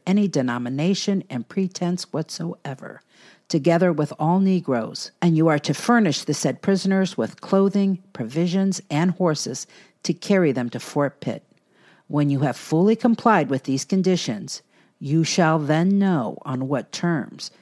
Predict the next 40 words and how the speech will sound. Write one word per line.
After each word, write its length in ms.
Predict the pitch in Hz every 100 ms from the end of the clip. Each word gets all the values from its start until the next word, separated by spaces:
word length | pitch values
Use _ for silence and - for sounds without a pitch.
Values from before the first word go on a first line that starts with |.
| _ -
you 160 | 151
may 260 | 147 139 123
obtain 500 | 110 - 156 139 127
the 80 | 107
peace 480 | - 175 143 -
you 100 | 143
sue 300 | 113 - 147
for." 400 | - - - - - _ _ _ _
So 140 | - 180
Bouquet 340 | 147 - 208 -
then 220 | 180 156
moved 260 | 147 156 170
his 160 | 147
army 260 | 135 131 127
to 100 | -
present-day 720 | - - 160 196 175 143 143 -
Coshocton 840 | 139 - 131 117 - - - - - _ - _ -
and 180 | 147 -
set 240 | - 139
up 160 | 156 -
camp 420 | - 139 131 - -
to 140 | -
wait. 500 | 131 - - - - - - -
He 140 | - 208
chose 280 | - 226 165
this 200 | 139 151
area 240 | 127 110
because 320 | 139 - 139
it 60 | 135
was 140 | 120
the 60 | 127
heart 320 | - - 185
of 120 | 175
tribal 400 | - 139 131 131
lands 420 | 131 127 127 131 135
in, 280 | 127 123 - _
in 140 | 147 127
the 140 | 120
Ohio 340 | 117 139 123
country, 580 | - 131 120 - 123 -